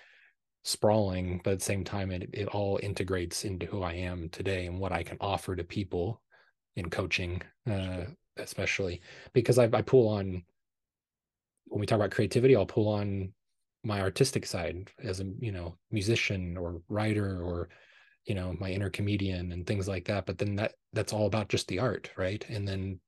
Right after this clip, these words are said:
also saying, well, Power Up pulls on my creativity in terms of business, which is, like, tied to results. Like, how, and then how do you integrate all of that?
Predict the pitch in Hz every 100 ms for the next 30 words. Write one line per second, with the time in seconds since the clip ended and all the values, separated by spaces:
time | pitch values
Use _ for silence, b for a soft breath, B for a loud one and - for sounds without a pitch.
0 | - 107 95 104 98 - 107 98 95 113
1 | 113 B B B B B - 104 110 120
2 | - 104 101 101 104 101 101 - 110 95
3 | 110 107 101 101 90 - 95 92 - 131
4 | 127 90 95 95 92 90 85 - - 95
5 | 80 82 76 110 - - - - - -
6 | 87 117 98 90 - 107 101 92 - 107
7 | 101 156 - 85 - - 113